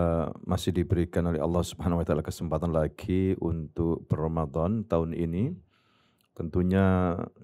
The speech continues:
kita berdoa kepada Allah agar,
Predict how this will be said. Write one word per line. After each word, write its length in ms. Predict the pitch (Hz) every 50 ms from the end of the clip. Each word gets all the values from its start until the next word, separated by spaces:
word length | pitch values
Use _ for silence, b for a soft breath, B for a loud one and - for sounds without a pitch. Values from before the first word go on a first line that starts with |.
| -
kita 400 | - 80 80 - - 85 82 85
berdoa 460 | 80 78 85 - - 127 131 113 95 87
kepada 400 | - - - - 85 76 85 80
Allah 320 | 78 78 82 95 101 104
agar, 640 | - - 78 76 - 82 80 80 80 76 76 80 82